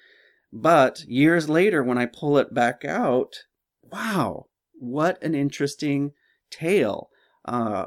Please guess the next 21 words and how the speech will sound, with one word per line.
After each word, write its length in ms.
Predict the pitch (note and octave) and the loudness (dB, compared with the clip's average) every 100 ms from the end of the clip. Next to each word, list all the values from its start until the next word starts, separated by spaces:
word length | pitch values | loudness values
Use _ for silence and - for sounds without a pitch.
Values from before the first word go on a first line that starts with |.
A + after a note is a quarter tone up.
| - | -8
what 240 | A#2 D#3 | -6 -2
an 120 | E3+ | 0
interesting 560 | D3+ F3 F3 - D#3 C#3+ | 0 -2 -8 -6 -4 -4
piece 480 | - F#3+ G3+ F#3+ A2+ | -4 -6 -4 -6 -6
of 320 | A#2 A#2 - _ _ _ _ | -4 -4 -8 _ _ _ _
agony 560 | C3 E3 G#3+ D3 A#2 G2+ | -4 0 2 2 2 0
and 140 | G#2+ | -4
frustration. 800 | - C3 - - D#3+ F3 - A#2+ | -4 -6 -6 -6 -4 -4 -4 -4
And 120 | A2 | -2
you 100 | A#2+ | -2
can 320 | A#2+ C#3 A#2+ - _ _ | -4 -6 -6 -8 _ _
see 420 | - - G3 G3 | -14 -8 -6 -2
the, 360 | A2+ A2+ G#2 A2 _ | -4 -2 -6 -6 _
the, 220 | - G#2 - - | -18 -18 -18 -12
the 120 | B2 | -10
values 840 | A2 C3 D#3+ F#3 F3 C3 G#2+ G2+ | -6 -2 0 0 0 2 0 -2
and 200 | A#2 G#2+ | -4 -4
the, 140 | G#2+ - - | -6 -8 -10
and 180 | A#2 A2+ | -8 -6
the 60 | |
morals. 920 | A2 A#2+ D3 F3+ D#3+ A2 D#2 - - | -4 -2 0 2 2 2 -2 -8 -14